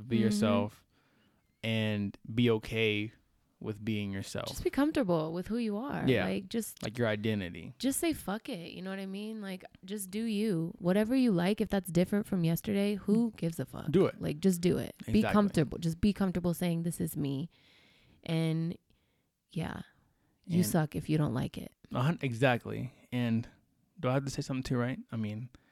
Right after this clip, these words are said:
Speaker 2: Yes.
Speaker 1: every episode I
Speaker 2: Yes.
Speaker 1: say something that
Speaker 2: You gotta say something again.
Speaker 1: Okay.
Speaker 2: <laughs>
Speaker 1: So if I have to say something now to the, to the, to the people that, that I haven't said before, um,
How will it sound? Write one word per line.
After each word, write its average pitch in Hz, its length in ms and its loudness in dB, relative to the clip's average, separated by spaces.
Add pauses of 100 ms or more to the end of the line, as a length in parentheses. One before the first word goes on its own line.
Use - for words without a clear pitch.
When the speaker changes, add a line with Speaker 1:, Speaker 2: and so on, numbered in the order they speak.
(160)
Speaker 2:
Yes. 214 200 10
Speaker 1:
every 160 140 10
episode 156 460 10
I 214 40 12
Speaker 2:
Yes. 185 200 10
Speaker 1:
say 160 140 8
something 123 540 0
that 117 240 2 (140)
Speaker 2:
You 202 140 10
gotta 208 220 10
say 196 200 8
something 180 400 4
again. 151 520 -2 (140)
Speaker 1:
Okay. 110 300 0 (140)
Speaker 2:
<laughs> - 140 -12
Speaker 1:
So 220 520 10
if 113 100 4
I 170 100 12
have 185 100 12
to 175 60 0
say 185 100 4
something 156 280 4
now 143 240 8
to 131 180 2
the, 117 220 2
to - 140 -4
the, 117 200 -2
to 139 100 -6
the 120 100 -2
people 113 360 -2
that, 107 280 -2 (140)
that 110 280 -2 (140)
I 113 140 -6
haven't 113 240 -4
said 107 240 -6
before, 107 800 -4 (640)
um, 104 640 -2